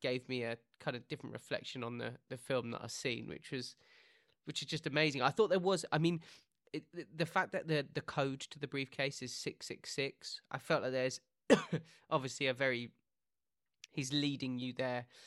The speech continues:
And the fact that, that Samuel L Jackson is the one in possession of the briefcase, and yet he's the one that is giving the kind of the, the path of the righteous man speech.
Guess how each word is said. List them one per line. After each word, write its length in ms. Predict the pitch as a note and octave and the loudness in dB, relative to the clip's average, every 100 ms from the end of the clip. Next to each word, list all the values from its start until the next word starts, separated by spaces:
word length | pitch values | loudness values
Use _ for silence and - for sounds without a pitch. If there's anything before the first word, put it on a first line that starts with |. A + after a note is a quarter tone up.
| - | -6
And 160 | - D3 | -2 -2
the 40 | |
fact 340 | C3+ D#3 - C#3 | 0 -4 -4 0
that, 220 | C3+ - - _ _ _ _ _ _ _ - C#3+ | 0 0 -8 _ _ _ _ _ _ _ -14 -2
that 220 | D3 C3+ - _ _ D3 | 0 0 -2 _ _ -6
Samuel 400 | - C#3+ C3 C3 | 2 4 4 0
L 80 | |
Jackson 460 | B2+ D#3+ - - C3 | 2 4 2 0 -6
is 100 | B2+ | -4
the 140 | - | -6
one 420 | C3+ C3 C3 B2 A#2+ | -2 0 0 0 -4
in 140 | D3+ C3 | -4 -4
possession 580 | C3 B2+ C#3+ C3 - B2+ | -6 2 2 2 -2 -4
of 160 | A#2 | -6
the 60 | B2+ | -8
briefcase, 580 | C#3 B2 - C3 B2 C3+ | -6 -6 -4 -4 -2 -4
and 160 | B2+ | -4
yet 180 | C3 - | -6 -6
he's 260 | B2 C3+ - | -6 -6 -6
the 100 | B2+ | -2
one 240 | B2+ A#2+ | 0 -2
that 100 | A2 | -4
is 80 | A#2+ | -6
giving 360 | - C3+ B2 | -4 -4 -6
the 80 | B2+ | -8
kind 260 | B2 C3 A#2 | -6 -6 -8
of 160 | A2+ - _ _ _ _ - | -12 -20 _ _ _ _ -6
the, 180 | C#3+ B2+ | -6 -6
the 80 | B2+ | -10
path 380 | - C#3 B2 C3+ | -4 -4 -4 -10
of 60 | |
the 80 | B2+ | -8
righteous 400 | C3+ B2+ - B2 | -6 -6 -8 -16
man 220 | C3+ B2 A#2+ | -12 -14 -14
speech. 480 | - C#3+ B2 - | -12 -12 -12 -12